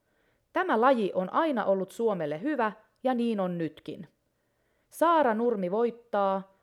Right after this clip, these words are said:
ja Kaisu Talonen tulee toiseksi. Suomen kolmas edustaja Kristiina Vähärautio tulee neljänneksi.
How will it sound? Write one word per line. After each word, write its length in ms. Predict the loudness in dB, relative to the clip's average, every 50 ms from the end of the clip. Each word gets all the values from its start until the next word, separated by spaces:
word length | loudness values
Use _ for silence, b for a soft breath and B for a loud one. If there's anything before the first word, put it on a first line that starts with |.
| _ _
ja 80 | -2 0
Kaisu 360 | 2 2 2 2 0 -2 0
Talonen 420 | 2 2 4 4 2 0 -2 -4
tulee 300 | -4 -2 0 0 0 0
toiseksi. 640 | 2 2 2 2 0 -4 -6 -10 -12 -12 -18 -18 -18 -18 _ _ _ _ _ _ _ _ _ _ _ _ _ _ _ _ _
Suomen 380 | 4 6 8 8 8 6 0
kolmas 420 | 2 4 4 4 4 2 0 0 0
edustaja 540 | -2 0 -2 -6 -4 -2 0 0 0 -2 -4 -10 _
Kristiina 560 | -6 -2 -2 -2 -2 -4 -6 -6 -4 -4 0
Vähärautio 840 | 0 2 2 2 2 2 2 2 2 0 -2 -2 -2 -2 -2 -4 -12 _ _
tulee 280 | -4 0 0 2 2 2
neljänneksi. 880 | 2 0 0 0 -4 -6 -8 -12 -14 -16 -18 -20 -20 -20 -20 _ _